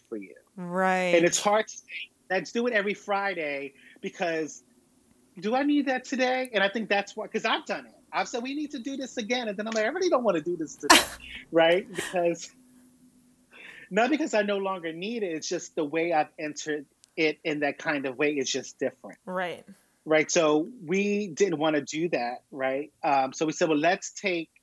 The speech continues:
Speaker 1: um, photos and we'll create something like Humans of New York," which was huge, like, seven years ago. It's still a
Speaker 2: Mm-hmm.
Speaker 1: thing. Um, and so we'll get stories in that way. You get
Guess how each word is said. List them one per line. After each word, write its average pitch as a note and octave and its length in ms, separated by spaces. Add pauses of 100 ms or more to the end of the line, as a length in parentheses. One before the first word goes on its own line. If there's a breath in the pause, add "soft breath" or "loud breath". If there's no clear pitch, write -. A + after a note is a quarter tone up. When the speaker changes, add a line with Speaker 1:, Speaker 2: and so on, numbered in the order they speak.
(100)
Speaker 1:
um, C#3+ 340 (200)
photos A#2+ 800 (560)
and D3 240
we'll D3 280 (160)
create F3+ 280
something D3+ 200
like C3+ 220
Humans D3 360
of B2+ 160
New C3+ 100
York," C3+ 420
which C3 220
was C3+ 180
huge, F3+ 920 (500)
like, C#3 200
seven C3 360
years A#2 300
ago. G#2+ 260
It's G#3 120
still B3 160
a G#3+ 60
Speaker 2:
Mm-hmm. F3 120
Speaker 1:
thing. B2+ 340
Um, C3+ 460 (1160)
and F#3+ 240
so G#3 120
we'll F3+ 160
get G3+ 260
stories D#3+ 640
in D#3 200
that D#3 240
way. C#3 760 (200)
You D#3 300
get E3 280